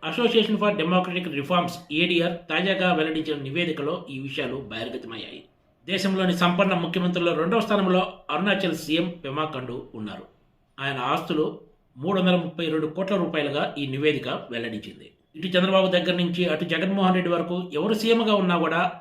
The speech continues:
తాము ఆంధ్రప్రదేశ్ను దేశంలోనే అగ్రగామిగా నిలిపేందుకు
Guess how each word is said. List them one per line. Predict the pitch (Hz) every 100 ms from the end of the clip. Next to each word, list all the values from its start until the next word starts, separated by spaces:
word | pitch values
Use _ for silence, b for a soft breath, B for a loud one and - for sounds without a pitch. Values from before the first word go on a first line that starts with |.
| -
తాము | 165 170
ఆంధ్రప్రదేశ్ను | 151 208 220 208 185 175 180
దేశంలోనే | 151 175 180 175 170
అగ్రగామిగా | 143 120 - 185 190 180 170 165
నిలిపేందుకు | 147 160 156 - 135 156